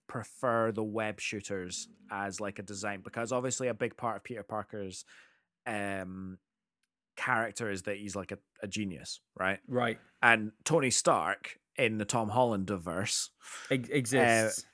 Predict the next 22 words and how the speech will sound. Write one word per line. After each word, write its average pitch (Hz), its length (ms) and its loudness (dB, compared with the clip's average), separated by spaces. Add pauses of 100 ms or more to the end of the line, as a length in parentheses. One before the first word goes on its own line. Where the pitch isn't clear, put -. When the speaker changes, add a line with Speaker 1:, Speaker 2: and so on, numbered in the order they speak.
Speaker 1:
uh, 143 40 -4
he 123 300 2 (760)
compliments, 120 920 2
he's 123 180 0
like, 117 180 4
"What, 151 260 -2
what's 139 200 -2
the 147 80 -2
textile 123 440 0
strength 87 360 -8
on 73 180 -14
this? 80 140 -8
This 98 180 -8
is, 101 100 -8
like, 92 280 -6
off 98 200 -6
the 90 80 -10
scales. 90 320 -4
That's, 87 180 -6
like, 92 180 -8
seriously 87 380 -6
impressive." 101 460 -6